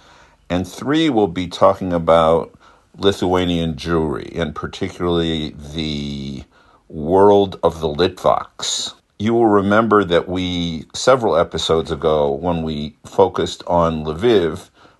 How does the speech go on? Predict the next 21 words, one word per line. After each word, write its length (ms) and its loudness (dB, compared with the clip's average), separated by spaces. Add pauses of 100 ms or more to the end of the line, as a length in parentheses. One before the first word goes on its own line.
we 100 -10
talked 300 -2
about 220 2
the 100 -4
world 320 2
of 80 0
the 140 -4
Galicianers, 1160 -2
which 240 -12
is 100 -8
centered 800 -2 (480)
maybe 380 -8
five 500 2
hundred 460 0 (120)
miles 560 2
or 80 -4
so 480 2
south 680 0 (120)
of 420 2 (340)
Vilnius. 760 -2 (600)
And 640 -2